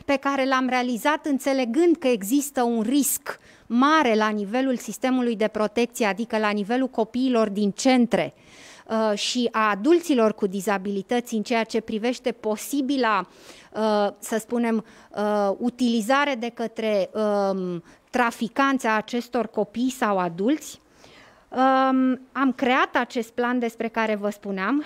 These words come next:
și am creat cadrul formal de cooperare cu instituțiile care gestionează de drept prevenirea și combaterea acestui fenomen, care trebuie adresat din foarte multe direcții,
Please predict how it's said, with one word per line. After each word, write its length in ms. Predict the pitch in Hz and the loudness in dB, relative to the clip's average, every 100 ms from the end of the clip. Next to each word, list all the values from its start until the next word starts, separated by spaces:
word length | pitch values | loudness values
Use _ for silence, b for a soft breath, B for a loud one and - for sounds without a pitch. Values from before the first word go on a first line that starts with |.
| B | B
și 240 | - - 277 | -12 -4 -2
am 180 | 262 | -2
creat 320 | 262 254 311 349 | -2 0 0 -2
cadrul 400 | 311 330 339 330 | -2 0 0 -2
formal 500 | - 240 233 294 294 | -2 -2 0 0 0
de 140 | 269 254 | -4 0
cooperare 680 | 262 247 247 220 247 277 | 2 2 2 0 2 0
cu 160 | 285 262 | -2 0
instituțiile 720 | 254 - 226 277 285 285 262 254 | 0 0 -4 -4 -4 -4 -4 -4
care 280 | 233 226 | -4 -4
gestionează 840 | 190 220 208 233 220 226 285 262 240 | -4 -6 -4 -4 0 2 2 0 -2
de 220 | 202 214 185 | 0 -2 2
drept 480 | 240 302 - - - B B B B B | 2 2 0 -12 -20 B B B B B
prevenirea 680 | - 254 233 226 247 294 269 | 4 4 4 4 4 4 2
și 180 | 254 247 | -2 -4
combaterea 800 | - 233 214 247 277 240 214 196 | -2 -2 2 2 2 0 0 0
acestui 440 | - 214 - 220 | 0 -4 -4 -6
fenomen, 500 | - 202 190 202 220 | -2 -2 -2 -2 -2
care 280 | 226 220 214 | 0 0 0
trebuie 380 | 214 226 226 226 | -2 -4 0 0
adresat 560 | 214 208 202 - 233 | 0 -2 -4 -2 -2
din 140 | 220 214 | 0 -2
foarte 400 | - 233 226 220 | 0 -2 0 0
multe 340 | 208 208 202 | 0 0 0
direcții, 640 | 175 175 170 165 - 285 | 0 0 0 -2 0 0